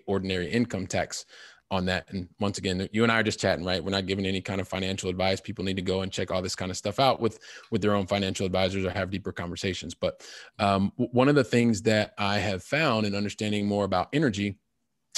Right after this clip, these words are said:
uh, there was a great book that I read by, um, uh, by, uh, Doctor Chris Mortensen and Adam, Adam Taggart. It's called Prosper. And they talk about, uh, the three E's, right? They talk about the economy, energy, and, and the environment.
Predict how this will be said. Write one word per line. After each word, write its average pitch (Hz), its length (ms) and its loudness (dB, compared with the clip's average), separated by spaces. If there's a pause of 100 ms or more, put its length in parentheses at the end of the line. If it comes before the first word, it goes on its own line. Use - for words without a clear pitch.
(140)
uh, 113 60 -4
there 107 80 2
was 104 100 0
a 92 100 -2
great - 160 2
book 123 160 0
that 98 100 0
I 95 60 4
read 98 320 0
by, 98 400 0
um, 101 320 -4 (460)
uh, 98 260 -2
by, 95 460 -2 (160)
uh, - 60 -10 (280)
Doctor 110 220 -6
Chris - 200 -4
Mortensen 107 320 -2
and 92 200 -2
Adam, 98 340 -2
Adam 101 240 0
Taggart. 98 400 -2
It's - 120 -14
called - 260 -6
Prosper. 104 560 -2
And 98 100 -6
they 92 60 -4
talk 104 240 -4
about, 95 360 -4
uh, 92 140 0
the 90 100 -8
three 101 360 -8
E's, 95 440 -2
right? 90 140 -10
They 95 80 -12
talk 90 220 -6
about 92 200 -4
the 90 100 -8
economy, 95 540 -6
energy, 95 540 -6
and, 90 260 -10
and 95 140 -8
the 85 40 -8
environment. 98 500 0